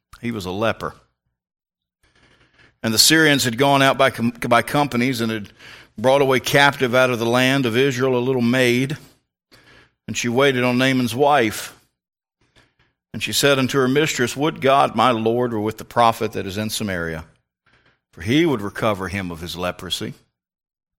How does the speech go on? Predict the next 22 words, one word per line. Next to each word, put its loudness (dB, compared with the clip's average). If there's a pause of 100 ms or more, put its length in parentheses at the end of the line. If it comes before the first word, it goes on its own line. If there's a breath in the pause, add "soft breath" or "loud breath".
(880)
And -4
one 2
went 2
in 2
and -2
told 0
his -6
lord, 0
saying, 0
"Thus 0
and -2
thus 0
said -2
the -6
maid 0
that -2
is -8
of -8
the -8
land -4
of -8
Israel." -4